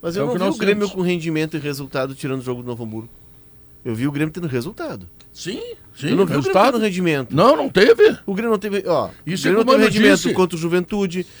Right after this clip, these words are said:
Speaker 1: O Grêmio não, os jogos que eu acompanhei mais, do estádio mais de perto, tá? O, o Juventude,
Speaker 2: Brasil de
Speaker 1: Avenida,
Speaker 2: Pelotas,
Speaker 1: Brasil
Speaker 2: Avenida.
Speaker 1: de Pelotas, A, a, o próprio Aimoré, o primeiro tempo, foi um a zero pro Grêmio, o Aimoré poderia, e teve mais chance, poderia ter terminado até na frente. Aí, segundo
Speaker 2: É.
Speaker 1: tempo, cansou o Grêmio,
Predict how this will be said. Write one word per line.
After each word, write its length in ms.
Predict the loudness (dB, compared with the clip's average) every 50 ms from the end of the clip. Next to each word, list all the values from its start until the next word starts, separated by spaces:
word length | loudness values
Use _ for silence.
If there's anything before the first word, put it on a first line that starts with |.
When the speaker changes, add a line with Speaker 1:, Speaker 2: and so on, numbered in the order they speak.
| -16 -10
Speaker 1:
O 80 | -6 -2
Grêmio 260 | 2 4 4 4 4 2
não, 140 | 0 -2 -4 -8
os 120 | -10 -6
jogos 320 | -2 -2 -2 -2 -4 -6
que 120 | -4 -2 -2
eu 120 | 0 0
acompanhei 480 | -2 -4 -4 -4 -6 -6 -4 -4 -4 -2
mais, 240 | -2 -2 -4 -4 -6
do 220 | -8 -8 -10 -10
estádio 480 | -8 -4 -4 -2 0 0 -2 -2 -2 -2
mais 160 | -2 -2 -4
de 60 | -4
perto, 260 | -2 -2 -2 -2 -4 -8
tá? 180 | -10 -10 -12 -12 -14 _ _ _ _ _ _
O, 180 | -8 -6 -6 -6
o 100 | -4 -6
Juventude, 600 | -4 -2 -2 -2 -2 -2 -2 -2 -2 -4 -6 -12 -12 -6
Speaker 2:
Brasil 200 | -2 0 2 2
de 140 | 4 4 6
Speaker 1:
Avenida, 280 | 6 6 6 6 6 6
Speaker 2:
Pelotas, 460 | 6 6 6 6 4 4 0 -2 0
Speaker 1:
Brasil 220 | 2 2 4 4 4
Speaker 2:
Avenida. 160 | 6 8 8
Speaker 1:
de 60 | 8
Pelotas, 600 | 8 6 6 4 4 2 2 0 0 0 -2 -8 -16 _ -20 -20 -20 -20 -20 -20 -10 -8
A, 380 | -6 -6 -4 -2 -2 0 0
a, 60 | -2 -2
o 80 | -4
próprio 320 | -2 0 2 2 4 4 2
Aimoré, 360 | 2 4 4 4 4 6 4
o 60 | 4
primeiro 300 | 2 0 0 0 0 0
tempo, 280 | 2 2 2 2 0 -2
foi 180 | -2 0 2 2
um 100 | 2 2
a 60 | 2
zero 200 | 2 0 0 0
pro 140 | -2 -6 -4
Grêmio, 220 | -2 -2 0 0
o 40 | 0
Aimoré 300 | 0 0 0 0 0 0
poderia, 600 | 0 -2 -4 -4 -4 -4 -4 -2 -2 -2 -2 -2 -6 _ _ -14
e 80 | -6 -2
teve 240 | 0 0 0 0
mais 260 | -2 -2 0 -2 -2 -2
chance, 160 | -4 -4 -4
poderia 320 | -4 -6 -6 -6 -6 -6 -6
ter 100 | -8 -8
terminado 440 | -6 -6 -4 -4 -4 -4 -4 -4
até 200 | -6 -6 -6 -6
na 120 | -4 -6 -6
frente. 400 | -6 -4 -2 -2 -2 -2 -2 -4
Aí, 80 | -6 -4
segundo 180 | -4 -2 -2 0
Speaker 2:
É. 120 | 0 0 0
Speaker 1:
tempo, 100 | 0 0
cansou 340 | 0 0 0 2 0 0
o 40 | 0
Grêmio, 360 | 0 0 0 0 0 -2 -4